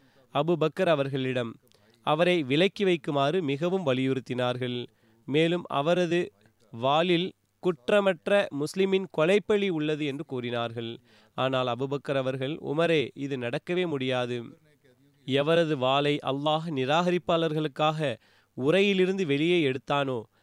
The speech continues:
அதனை மீண்டும் உரையில் இடமாட்டேன்" என்று கூறினார்கள். ஹசரத் அபுபக்கர் அவர்கள் ஈட்டுத் தொகை வழங்கிவிட்ட போது ஷரியத்தின் அடிப்படையில் நீதி நிலைநாட்டப்பட்டு விட்டது.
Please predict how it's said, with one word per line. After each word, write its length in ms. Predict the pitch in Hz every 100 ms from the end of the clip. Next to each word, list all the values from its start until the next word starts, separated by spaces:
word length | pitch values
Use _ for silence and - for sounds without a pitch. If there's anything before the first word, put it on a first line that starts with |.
| _
அதனை 420 | - 160 190 190
மீண்டும் 600 | 156 131 156 185 185 190
உரையில் 580 | - 127 139 160 165 131
இடமாட்டேன்" 560 | 123 135 135 - 135 123
என்று 240 | 123 135
கூறினார்கள். 800 | - 123 120 120 123 120 123 117 123 _ _ _
ஹசரத் 260 | 139 131 139
அபுபக்கர் 520 | 127 131 143 143 143
அவர்கள் 440 | 135 135 135 131 -
ஈட்டுத் 460 | 131 151 143 165
தொகை 280 | - 147 147
வழங்கிவிட்ட 560 | 131 131 143 139 127 127
போது 380 | 131 147 131 110 _ _ _ _ - -
ஷரியத்தின் 520 | 165 202 202 - 185
அடிப்படையில் 600 | 151 147 135 143 135 180
நீதி 520 | 139 135 151 147 151 123
நிலைநாட்டப்பட்டு 800 | 127 160 175 175 175 - 143 147
விட்டது. 440 | 131 - 113 117